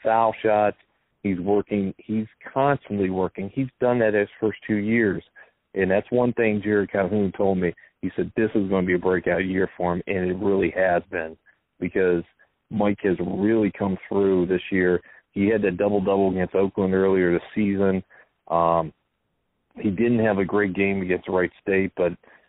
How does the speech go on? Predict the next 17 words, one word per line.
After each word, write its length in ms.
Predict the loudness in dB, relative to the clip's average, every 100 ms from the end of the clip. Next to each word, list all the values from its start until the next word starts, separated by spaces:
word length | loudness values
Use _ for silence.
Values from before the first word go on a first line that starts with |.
| _ _ -6
uh, 400 | -2 0 0 0 0
or 380 | 0 2 2
at 180 | 0 -2
Northern 340 | -4 -2 -2 -4
Kentucky, 540 | -4 -4 -4 -4 -6
but 220 | -2 -2
I 120 | -2
can 180 | -2 -4
tell 160 | -2 -2
you 220 | 0 0
this, 240 | 2 0 -4 -18 _ _ _ _
uh, 180 | 0 0
when 260 | 0 -2
he 280 | -2 -2 0
is 180 | 0 0
on, 380 | 0 2 0 -2
this 160 | -4